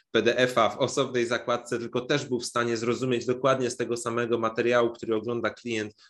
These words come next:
co ten samochód może posiadać. Ale jednak chodzi mi o to, że te doradztwo i ta,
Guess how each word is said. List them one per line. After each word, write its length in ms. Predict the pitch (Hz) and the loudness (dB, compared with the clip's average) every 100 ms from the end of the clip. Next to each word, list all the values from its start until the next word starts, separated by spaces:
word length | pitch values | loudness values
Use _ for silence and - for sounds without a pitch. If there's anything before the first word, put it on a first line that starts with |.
| _ | _
co 200 | - 160 | -4 -2
ten 180 | 156 120 | 0 -4
samochód 440 | 117 117 120 127 | -4 -6 -4 -6
może 240 | 120 113 113 | -6 -6 -8
posiadać. 600 | 117 - 95 101 160 - - _ _ _ _ _ _ - - | -10 -6 -2 0 -2 -4 -18 _ _ _ _ _ _ -20 -8
Ale 160 | 117 127 | 0 2
jednak 240 | 143 156 | 2 -2
chodzi 220 | 170 160 | -4 -4
mi 100 | 165 | -4
o 40 | 165 | -4
to, 160 | 156 | -4
że 280 | 151 156 147 - _ _ _ | -2 -4 -6 -12 _ _ _
te 100 | 143 | -2
doradztwo 1200 | 127 135 143 139 165 - - - - 123 151 175 - | 0 2 4 4 2 0 -8 -12 -4 0 2 0 -4
i 180 | 113 - | -12 -2
ta, 520 | 127 123 123 120 120 | 2 4 4 4 0